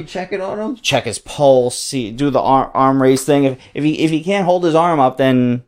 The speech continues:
Speaker 1: you know, it's like you're in a submission. He should check to see if you can fucking, if you're responsive. So,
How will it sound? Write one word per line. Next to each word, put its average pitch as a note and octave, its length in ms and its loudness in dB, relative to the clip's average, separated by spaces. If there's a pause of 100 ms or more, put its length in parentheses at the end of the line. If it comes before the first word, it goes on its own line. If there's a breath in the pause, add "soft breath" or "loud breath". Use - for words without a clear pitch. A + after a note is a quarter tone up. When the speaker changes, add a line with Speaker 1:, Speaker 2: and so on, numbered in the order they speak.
(260)
Speaker 1:
you D#3+ 80 -2
know, A2+ 160 4
it's C3+ 240 -2
like D#3 160 0
you're E3 120 -2
in - 60 -2
a - 40 -4
submission. - 460 -6 (420)
He D3+ 180 -10
should D3+ 120 -10
check D#3+ 180 0
to D#3+ 80 -16
see D#3+ 200 -2
if D#3 140 -6
you D#3+ 80 -4
can D#3 320 2
fucking, E3 320 -4
if D#3 100 -8
you're D#3+ 120 4
responsive. - 600 -2 (1160)
So, C#3+ 480 4